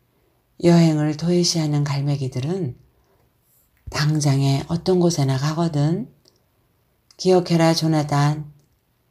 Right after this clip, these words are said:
천국은 장소나 시간이 아니라는 것을. 장소와 시간은 너무나 무의미한 것이기 때문이야.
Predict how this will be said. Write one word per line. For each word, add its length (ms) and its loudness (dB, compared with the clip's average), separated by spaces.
천국은 840 -2
장소나 640 0
시간이 480 2
아니라는 480 2
것을. 580 -4
장소와 540 0
시간은 800 2
너무나 440 2
무의미한 540 2
것이기 420 -4
때문이야. 760 0